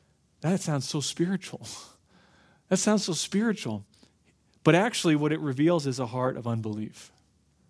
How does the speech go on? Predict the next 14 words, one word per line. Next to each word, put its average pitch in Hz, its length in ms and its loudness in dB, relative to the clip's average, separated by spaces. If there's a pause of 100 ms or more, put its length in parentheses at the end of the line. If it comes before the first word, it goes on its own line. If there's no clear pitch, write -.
(180)
We 147 80 4
need 165 80 8
to 170 40 6
understand, 160 400 0
this 156 140 0
is 185 100 2
a 165 80 2
heart 143 180 2
of 131 80 -2
unbelief. 127 500 0 (680)
To 160 140 10
accept 202 680 0
God's 151 300 4
offer 151 560 -2